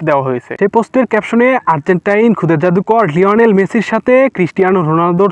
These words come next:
তুলনা করে বলা হয়েছে, "রোনালদো হলো সর্বকালের সেরা খেলোয়াড়।" এছাড়াও সেই পোস্টটিতে লিওনেল মেসিকে অপমানিত করে আরও একটি ক্যাপশন দেওয়া হয়েছে, "এই ক্ষুদ্রাকার মেসি ফুটবলের গট নয়।" পোস্টের এই ক্যাপশনটির সাথে জুড়ে দেওয়া হয়েছে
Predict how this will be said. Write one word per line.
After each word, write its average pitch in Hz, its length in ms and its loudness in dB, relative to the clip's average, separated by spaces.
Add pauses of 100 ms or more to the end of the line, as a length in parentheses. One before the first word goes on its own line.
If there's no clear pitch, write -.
তুলনা 180 300 2
করে 202 260 2
বলা 156 260 2
হয়েছে, 175 440 0 (240)
"রোনালদো 156 360 2
হলো 180 300 4 (140)
সর্বকালের 240 800 2
সেরা 190 340 0
খেলোয়াড়।" 135 420 0 (140)
এছাড়াও 160 540 0
সেই 196 180 2
পোস্টটিতে 202 580 0 (100)
লিওনেল 214 440 2
মেসিকে 220 440 0
অপমানিত 180 600 0
করে 220 340 2 (260)
আরও 165 200 2
একটি 208 280 0 (100)
ক্যাপশন 170 400 -2
দেওয়া 135 200 0
হয়েছে, 131 340 -4 (260)
"এই 170 120 0
ক্ষুদ্রাকার 180 580 0
মেসি 196 300 2 (140)
ফুটবলের 226 560 4
গট 156 340 2
নয়।" 127 180 -4 (240)
পোস্টের 262 420 4
এই 247 200 4
ক্যাপশনটির 220 540 0
সাথে 240 300 0
জুড়ে 165 240 2
দেওয়া 180 220 2
হয়েছে 196 360 2